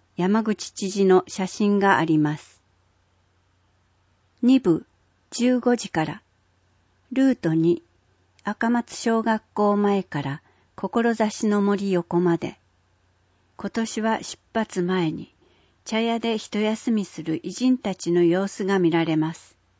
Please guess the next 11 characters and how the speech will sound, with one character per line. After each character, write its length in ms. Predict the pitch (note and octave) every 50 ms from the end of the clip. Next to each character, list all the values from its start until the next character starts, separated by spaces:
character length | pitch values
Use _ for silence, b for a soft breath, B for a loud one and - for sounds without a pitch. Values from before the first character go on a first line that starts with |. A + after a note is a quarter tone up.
| _ _ _ _ _ _ _ _ _ _ _ _ _ _ _ _ _ _ _ _ _ _ _ _ _ _ _ _
三 400 | _ - - C4 C4+ B3 G#3 F#3
部、 180 | F3+ F3 D#3+ - _ _ _ _ _ _ _ _ _ _
十 260 | - B3+ C4+ C4+ C4
六 280 | B3+ C4 B3+ - - B3
時 140 | - F3+ E3
か 180 | - D#3+ D#3
ら、 180 | D3 C#3+ - - _ _ _ _ _ _ -
ル 200 | A#3+ C4 C4+ B3
ー 20 |
ト 160 | - - D#3+ D#3+
三、 360 | - - F3+ F3 E3 A3+